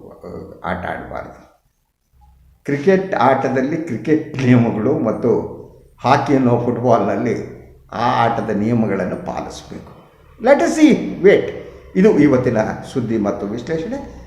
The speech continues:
ನನ್ನ ವಾಹಿನಿಯನ್ನು ಲೈಕ್ ಮಾಡಿ, ಸಬ್ಸ್ಕ್ರೈಬ್ ಮಾಡಿ, ಬೆಲ್ ಐಕಾನ್ ಪ್ರೆಸ್ ಮಾಡೋದಕ್ಕೆ ಮರಿಬೇಡಿ. ಹಾಗೇನೆ ತಮ್ಮ ಸಹಾಯ ಹಸ್ತ, ತಮ್ಮ ಪ್ರೀತಿ, ತಮ್ಮ ವಿಶ್ವಾಸ,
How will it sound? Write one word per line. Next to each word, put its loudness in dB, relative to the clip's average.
ನನ್ನ 4
ವಾಹಿನಿಯನ್ನು 2
ಲೈಕ್ -2
ಮಾಡಿ, -2
ಸಬ್ಸ್ಕ್ರೈಬ್ -4
ಮಾಡಿ, -4
ಬೆಲ್ -2
ಐಕಾನ್ -4
ಪ್ರೆಸ್ -6
ಮಾಡೋದಕ್ಕೆ -6
ಮರಿಬೇಡಿ. 0
ಹಾಗೇನೆ 0
ತಮ್ಮ 2
ಸಹಾಯ 0
ಹಸ್ತ, -10
ತಮ್ಮ 0
ಪ್ರೀತಿ, -6
ತಮ್ಮ 2
ವಿಶ್ವಾಸ, -2